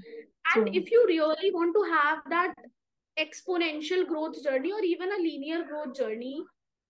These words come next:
Speaker 1: you need to sort of have a very strong self-belief that I have to do this,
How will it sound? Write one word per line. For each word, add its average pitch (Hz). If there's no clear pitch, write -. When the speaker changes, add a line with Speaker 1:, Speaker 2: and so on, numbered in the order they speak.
Speaker 1:
you 370
need 370
to 453
sort 415
of 330
have 330
a 403
very 294
strong 330
self-belief 277
that 320
I 320
have 240
to 330
do 240
this, 254